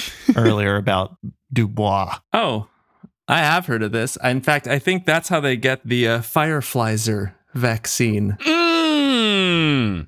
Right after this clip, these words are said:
Speaker 3: Bonus point for the pun. Amazing. Six to four. <laughs>
Speaker 2: Yeah, that's right, Ian. Bonus point for the pun. That's an addition, not subtraction.
Speaker 1: <laughs> Actually, I have our, uh, our friendship scoreboard here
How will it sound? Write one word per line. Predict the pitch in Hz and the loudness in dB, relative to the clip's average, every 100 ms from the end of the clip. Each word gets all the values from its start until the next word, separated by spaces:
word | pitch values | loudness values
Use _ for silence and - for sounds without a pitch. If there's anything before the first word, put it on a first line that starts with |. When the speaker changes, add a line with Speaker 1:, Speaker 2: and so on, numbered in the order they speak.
| - | 0
Speaker 3:
Bonus | 151 175 127 | 2 2 0
point | - 165 185 | 0 2 2
for | - | 0
the | 117 | -2
pun. | - 151 185 151 | 2 2 4 2
Amazing. | 107 135 208 226 147 101 87 | 0 2 2 2 -2 -2 0
Six | 180 208 - | 0 0 -2
to | 117 | 0
four. | 113 107 113 131 139 | 2 4 4 2 0
<laughs> | - | 2
Speaker 2:
Yeah, | 180 214 277 233 131 160 | 2 4 4 4 2 2
that's | 170 240 - | 2 2 2
right, | 233 233 | 0 2
Ian. | 180 156 156 160 - | 0 0 0 -4 -4
Bonus | 190 220 208 - | 0 0 0 -4
point | - 208 120 - | -2 0 0 -2
for | - 175 | -2 0
the | 135 | 0
pun. | - 135 123 120 117 - 339 - - | 0 0 0 0 -2 0 0 0 -2
That's | 185 208 | 0 2
an | 185 | 0
addition, | 151 151 220 - 131 117 | 0 0 2 2 0 0
not | 120 156 165 | 2 0 2
subtraction. | 190 156 185 160 156 - 101 - | -4 -2 0 0 -2 -4 -2 0
Speaker 1:
<laughs> | 302 - | 0 2
Actually, | 185 320 247 120 | -2 0 -2 0
I | 117 | 0
have | 147 151 139 | 2 0 0
our, | 127 113 | 0 0
uh, | 104 98 95 - _ - | 0 0 -4 -10 _ -4
our | 110 | -4
friendship | - - 143 160 - 107 - | -2 0 2 0 0 -2 -2
scoreboard | - - 107 101 104 101 101 | -4 -2 -2 0 0 0 -4
here | - 110 98 95 - | -4 0 0 0 -4